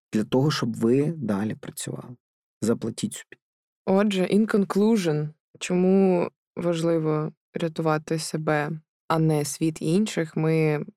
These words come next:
Speaker 2: власне, сьогодні проговорили про це, і я думаю, знову ж таки, що це важливий епізод для всіх людей, бо,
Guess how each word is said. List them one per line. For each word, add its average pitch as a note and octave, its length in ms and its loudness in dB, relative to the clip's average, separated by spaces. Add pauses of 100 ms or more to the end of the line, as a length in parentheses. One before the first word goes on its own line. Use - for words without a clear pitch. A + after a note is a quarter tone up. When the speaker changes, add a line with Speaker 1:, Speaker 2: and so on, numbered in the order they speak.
(120)
Speaker 2:
власне, D#3+ 320 0
сьогодні D#3+ 320 0
проговорили D#3 500 0
про - 160 -6
це, D#3+ 340 0 (120)
і D3+ 440 -2 (600)
я G3 80 4
думаю, A#3 420 2
знову F3+ 280 2
ж D#3+ 80 -6
таки, - 160 -2
що E3 100 0
це F#3 120 0
важливий F3+ 380 2
епізод E3 300 0
для D#3+ 100 0
всіх D#3+ 440 -4
людей, D#3 320 2
бо, C#3+ 520 2